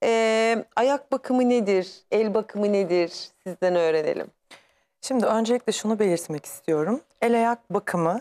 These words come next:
Speaker 2: e, kadın erkek ayırmaksızın kişinin olmazsa olmazı olmalıdır.
Speaker 1: Evet.
Speaker 2: Yani bunu sadece görsel olarak düşünmemek lazım. Bir kere sağlık açısından,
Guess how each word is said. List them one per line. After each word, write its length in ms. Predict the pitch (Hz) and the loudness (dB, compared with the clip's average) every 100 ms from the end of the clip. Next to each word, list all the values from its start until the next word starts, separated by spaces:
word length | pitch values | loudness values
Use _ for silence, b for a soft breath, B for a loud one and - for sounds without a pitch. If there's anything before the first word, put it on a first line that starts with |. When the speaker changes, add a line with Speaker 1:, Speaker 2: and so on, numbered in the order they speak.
| - _ _ _ _ | -8 _ _ _ _
Speaker 2:
e, 440 | 170 170 170 170 - - | 0 2 2 2 -2 -6
kadın 420 | 226 190 247 254 | -4 0 0 0
erkek 540 | 180 156 139 147 - | 0 0 -2 -4 -2
ayırmaksızın 840 | 190 196 202 214 214 - 156 233 330 b b - | 0 2 2 0 -2 -10 -4 -4 -4 b b -6
kişinin 400 | 320 - 254 320 | -4 0 -2 0
olmazsa 560 | 262 247 220 202 - | 2 2 0 0 0
olmazı 520 | - 208 202 185 165 | 2 2 2 2 0
olmalıdır. 680 | - 170 160 151 139 120 127 | 0 0 2 0 0 -2 0
Speaker 1:
Evet. 300 | 214 185 147 - B - | 2 2 0 -6 B -4
Speaker 2:
Yani 300 | 196 180 190 | 0 2 2
bunu 180 | 240 233 | 2 0
sadece 440 | - 247 226 226 | 0 0 2 2
görsel 400 | 208 220 220 233 | 2 0 0 0
olarak 420 | 220 214 214 214 | 2 2 0 -2
düşünmemek 640 | 196 - 240 214 165 139 - | -4 0 2 2 2 0 0
lazım. 400 | 143 135 135 226 B B B B | 0 0 -2 -10 B B B B
Bir 40 | 233 | -4
kere 240 | 247 220 | 0 0
sağlık 440 | 220 208 208 220 | 0 0 0 0
açısından, 760 | 233 - - 240 233 233 240 240 | -2 -4 -4 0 2 2 2 -2